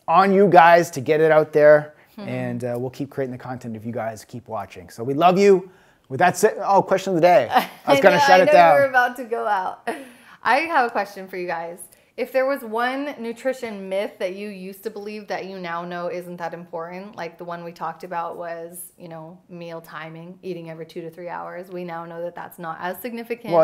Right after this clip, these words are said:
Speaker 1: it's
Speaker 2: as
Speaker 1: not that,
Speaker 2: getting your daily
Speaker 1: yeah.
Speaker 2: calories, right?
Speaker 1: It's not that it's not important, it's just not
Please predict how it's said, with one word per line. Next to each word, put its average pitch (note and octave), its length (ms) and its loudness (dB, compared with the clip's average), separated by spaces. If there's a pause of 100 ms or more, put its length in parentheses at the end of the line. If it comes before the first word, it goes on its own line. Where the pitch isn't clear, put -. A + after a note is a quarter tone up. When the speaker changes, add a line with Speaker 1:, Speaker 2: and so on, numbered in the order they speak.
(100)
Speaker 1:
it's F3 160 -4
Speaker 2:
as - 40 -4
Speaker 1:
not F#3+ 160 0
that, G#3+ 100 2
Speaker 2:
getting F#3+ 100 -8
your F#3+ 80 -12
daily F#3 120 -2
Speaker 1:
yeah. D3+ 200 4
Speaker 2:
calories, E3+ 400 -6
right? E3+ 220 -10
Speaker 1:
It's C4 160 -12
not E3+ 160 -4
that G#3+ 100 2
it's F3 160 -4
not C#3+ 340 -4
important, D#3 600 -4
it's C3+ 160 -14
just - 200 -12
not B2+ 440 -8